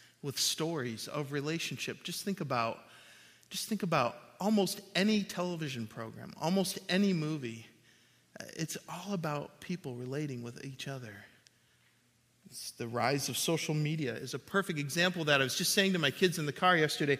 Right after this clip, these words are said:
"I'm so glad for Facebook because I have so many friends from so far back in my past that I'm still able to keep a little bit of a connection to and occasionally share a joke with or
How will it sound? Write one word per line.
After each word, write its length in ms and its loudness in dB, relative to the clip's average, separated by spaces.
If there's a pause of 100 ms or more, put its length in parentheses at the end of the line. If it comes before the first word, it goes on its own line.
(240)
"I'm 120 2
so 260 6
glad 580 6
for 140 2
Facebook 580 2
because 320 2
I 120 6
have 280 2
so 460 4
many 380 6 (300)
friends 640 6
from 260 2
so 560 4
far 340 6
back 380 6
in 100 4
my 180 4
past 440 2
that 160 2
I'm 200 2
still 440 0
able 280 2
to 100 -8
keep 320 -6
a 80 -6
little 320 -2
bit 180 -4
of 120 -4
a 20 -6
connection 640 -6
to 240 -4 (320)
and 120 4
occasionally 680 2 (220)
share 340 2
a 60 0
joke 380 0
with 320 -2
or 180 0